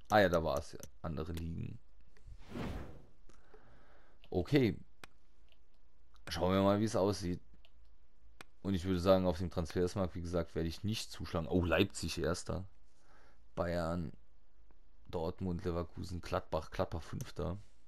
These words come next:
Stuttgart Sechster. Was ist denn eigentlich hier los? <laughs> Hoffenheim, Hertha. Alle Abstiegskandidaten gehen auf einmal hoch.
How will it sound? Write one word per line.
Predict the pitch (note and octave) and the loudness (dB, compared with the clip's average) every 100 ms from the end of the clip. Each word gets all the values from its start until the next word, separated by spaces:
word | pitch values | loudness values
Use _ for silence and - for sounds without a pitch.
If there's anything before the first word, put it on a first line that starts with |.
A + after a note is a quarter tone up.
| - | -8
Stuttgart | - - C#3+ - E2+ | -4 -2 0 2 2
Sechster. | - - - E2 F2+ G#2 - - - - - - - - - - - - - - - - - | 0 -4 -4 -4 -4 -6 -10 -12 -12 -12 -12 -12 -12 -10 -10 -10 -12 -12 -12 -12 -12 -10 2
Was | F#2 A2+ | 2 4
ist | D3 | 4
denn | A2+ | 4
eigentlich | G#2 - | 4 6
hier | F2+ | 6
los? | A2 A2 - - A#2 - C#3+ - | 8 6 2 6 6 12 10 12
<laughs> | C#3+ - B2 - | 8 10 6 8
Hoffenheim, | B2 C#3 - G#2+ G#2 G2+ | 4 4 4 6 6 8
Hertha. | G#2+ A#2 G#2 - - - | 6 6 2 -2 -10 2
Alle | - A#2+ | 8 8
Abstiegskandidaten | A#2+ - A#2+ A#2+ G#2+ G2 A#2 A2 G#2 - F#2 | 8 0 0 4 8 8 8 6 0 -2 -2
gehen | G#2+ G2 | 2 6
auf | F#2+ | 6
einmal | E2 F#2+ F2+ | 4 4 4
hoch. | G2+ A2 | 4 2